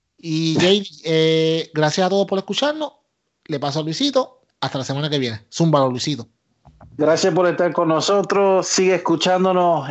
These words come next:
Speaker 2: Eh, no se pierdan. Bueno, si pierden, eh, si quieren escuchar lo que pasó en el Elimination Chamber, pueden ir a Discord,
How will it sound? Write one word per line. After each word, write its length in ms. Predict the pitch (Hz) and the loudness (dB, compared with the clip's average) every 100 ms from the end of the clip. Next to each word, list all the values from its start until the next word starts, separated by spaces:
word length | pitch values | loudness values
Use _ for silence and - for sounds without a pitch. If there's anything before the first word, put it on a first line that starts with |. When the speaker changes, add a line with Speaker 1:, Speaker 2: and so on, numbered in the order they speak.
| - | -2
Speaker 2:
Eh, 920 | 147 147 147 143 139 139 135 127 - 120 | 2 4 2 2 4 4 4 2 -2 -2
no 220 | 131 143 | 2 2
se 180 | 175 170 | 0 2
pierdan. 520 | 170 165 165 165 135 | 2 4 4 2 2
Bueno, 280 | 143 139 110 | 2 2 0
si 220 | 139 123 | -2 -2
pierden, 480 | - 135 139 151 156 | 0 0 2 2 2
eh, 280 | 151 139 113 | 2 2 0
si 200 | - 127 | -2 -2
quieren 340 | 139 139 160 | 2 2 2
escuchar 580 | 170 160 170 147 - 156 | 2 0 -2 -2 0 2
lo 180 | 160 160 | 2 2
que 100 | 156 | 0
pasó 320 | - 147 160 | 0 0 0
en 100 | 156 | 2
el 100 | 151 | 2
Elimination 560 | 151 151 156 147 156 139 | 2 2 2 0 0 0
Chamber, 340 | 151 156 160 | 0 2 0
pueden 280 | 151 135 139 | 0 0 2
ir 120 | 143 | 2
a 80 | 139 | 2
Discord, 520 | 131 127 - 160 175 | 2 -2 0 0 0